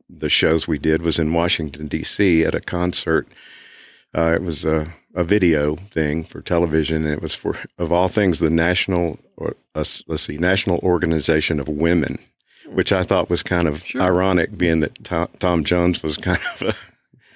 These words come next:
Speaker 2: He
Speaker 1: a
Speaker 2: was
Speaker 1: male sex symbol type
Speaker 2: Yeah.
Speaker 1: singer guy,
Speaker 2: But,
Speaker 1: you
Speaker 2: but
Speaker 1: know.
Speaker 2: women loved him.
Speaker 1: Yes, that's
Speaker 2: And,
Speaker 1: true.
Speaker 2: and they still do.
Speaker 1: That's true. And, and it was Tom Jones and Tina Turner were the featured artists.
Speaker 2: Wow.
Speaker 1: So, uh, as a result, uh, our group,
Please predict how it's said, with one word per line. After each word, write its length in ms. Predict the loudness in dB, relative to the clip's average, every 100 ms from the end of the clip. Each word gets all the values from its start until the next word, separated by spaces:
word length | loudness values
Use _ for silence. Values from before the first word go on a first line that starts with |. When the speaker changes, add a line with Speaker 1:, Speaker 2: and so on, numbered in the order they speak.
| -8
Speaker 2:
He 120 | -2
Speaker 1:
a 40 | 0
Speaker 2:
was 100 | 2
Speaker 1:
male 240 | 2 2
sex 340 | 2 0 0 -2
symbol 360 | 0 0 0
type 260 | -2 -2 -2
Speaker 2:
Yeah. 40 | -2
Speaker 1:
singer 400 | -2 0 0 -4
guy, 400 | -4 -2 -2 -4
Speaker 2:
But, 100 | -4
Speaker 1:
you 80 | -2
Speaker 2:
but 100 | 0
Speaker 1:
know. 60 |
Speaker 2:
women 240 | 2 2 2
loved 280 | 0 0 -2
him. 180 | -2
Speaker 1:
Yes, 280 | 0 0 0
that's 200 | 0 0
Speaker 2:
And, 60 | 0
Speaker 1:
true. 180 | 0 2
Speaker 2:
and 120 | 2
they 80 | 0
still 360 | 0 0 0
do. 240 | 2 0 0
Speaker 1:
That's 220 | 0 0
true. 260 | 0 0 2
And, 260 | 2 2
and 480 | 2 0 0 2 2
it 140 | 0 2
was 380 | 0 0 -2 -6 _ _ _ _ -6
Tom 260 | 0 0
Jones 340 | 2 2 2 0
and 120 | -2
Tina 260 | 2 2 0
Turner 420 | 0 0 0 0
were 140 | -2
the 100 | -4
featured 380 | -2 -2 -2 -2
artists. 360 | 2 2 0 0
Speaker 2:
Wow. 180 | 0 2
Speaker 1:
So, 300 | 2 0 -2 -10 -20 -20 -20 _
uh, 260 | -2 0 0
as 200 | 0 0
a 60 | 2
result, 720 | 2 2 2 2 0 -2 -10 _ _ _ _ _
uh, 160 | -6 -4
our 220 | 0 0 2
group, 420 | 2 2 0